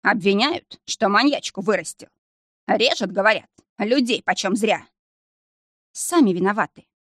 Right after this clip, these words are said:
отвечаю я, а самой почему-то стыдно даже.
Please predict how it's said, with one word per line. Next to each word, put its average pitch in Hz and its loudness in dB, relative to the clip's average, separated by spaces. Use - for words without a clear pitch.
отвечаю 196 -4
я, 180 -12
а 294 -10
самой 381 4
почему-то 269 -4
стыдно 175 0
даже. 175 -4